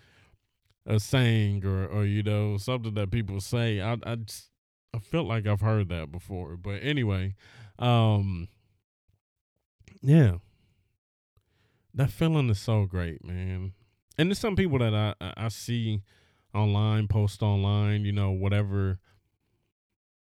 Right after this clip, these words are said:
what might not have worked for them. And, you know, you kinda, you kinda notice certain stuff about some people on social media, right? Like, it's like, you might not really, really know them, but at the same time,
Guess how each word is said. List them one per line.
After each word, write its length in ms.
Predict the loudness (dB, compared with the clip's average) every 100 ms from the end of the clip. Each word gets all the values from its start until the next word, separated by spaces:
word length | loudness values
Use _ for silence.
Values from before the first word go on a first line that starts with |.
| _ _ _ _ _
what 300 | -4 2 4
might 300 | 4 2 4
not 240 | 4 4 4
have 380 | 4 2 -2 -6
worked 420 | 0 2 2 0
for 180 | 0 2
them. 500 | 4 4 4 2 2
And, 240 | 0 0
you 100 | 0
know, 180 | 2 2
you 120 | 2
kinda, 360 | 0 0 0 -2
you 120 | -6
kinda 240 | -6 -2 0
notice 360 | 2 4 2
certain 280 | 0 -2 -2
stuff 240 | -2 -2 0
about 260 | 0 0
some 160 | 0 0
people 260 | 0 0
on 100 | -4
social 320 | -2 -2 -2 -4
media, 320 | -4 -4 -6
right? 320 | -6 -6 -6
Like, 220 | -6 -6 -6
it's 140 | -2
like, 220 | -2 -2
you 60 | -2
might 240 | 0 0
not 380 | 0 -2 -4 -4
really, 340 | -2 0 0
really 360 | -2 -2 0 0
know 260 | 2 2 2
them, 200 | 2 0
but 140 | -2
at 80 | -4
the 60 |
same 280 | -6 -4 -2
time, 500 | 0 0 0 -2 -4